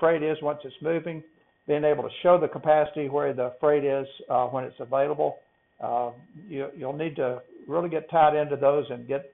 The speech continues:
become an expert at using those technologies. Now, I will give a point of view that's different from, uh, what I'm hearing from many corners, is that this,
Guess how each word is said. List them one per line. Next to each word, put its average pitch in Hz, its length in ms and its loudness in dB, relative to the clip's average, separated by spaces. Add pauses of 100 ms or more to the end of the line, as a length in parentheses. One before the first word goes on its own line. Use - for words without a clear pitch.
become 147 300 -4
an 131 80 -4
expert 131 500 -6 (640)
at 131 180 -2
using 131 340 -6
those 127 240 0
technologies. 127 680 0
Now, 151 240 4
I 156 40 2
will 220 300 4
give 196 180 -2
a 180 60 4
point 190 300 -2
of 147 80 -6
view 175 200 -2
that's 156 160 -4 (180)
different 170 400 4 (480)
from, 135 320 2 (100)
uh, 135 160 6
what 151 200 4
I'm 135 220 2
hearing 196 440 2
from 139 160 -2
many 185 240 -2
corners, 139 580 -2 (500)
is 139 160 -6
that 147 260 4
this, 151 180 0